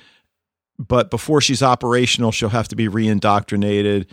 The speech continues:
and find out that it's likely she's just gonna be brought right back into the fold. So maybe we have our answer to that question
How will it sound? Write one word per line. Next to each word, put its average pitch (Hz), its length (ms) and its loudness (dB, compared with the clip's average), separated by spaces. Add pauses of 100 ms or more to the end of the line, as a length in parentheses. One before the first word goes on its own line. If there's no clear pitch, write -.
(420)
and 98 1040 -2
find 98 340 -4
out 95 240 -2
that 95 160 -2
it's 92 200 -6
likely 98 380 -2
she's 98 260 -6
just - 180 -6
gonna 95 180 -4
be 98 340 -4 (360)
brought 101 400 -2
right 98 220 -4
back 95 260 -4
into 95 200 -2
the 90 80 -8
fold. 135 420 4
So 120 240 2
maybe 127 340 0
we 127 180 -2
have 135 260 4
our 98 140 4
answer 98 340 -4
to 104 160 -4
that 92 220 -6
question 85 600 -8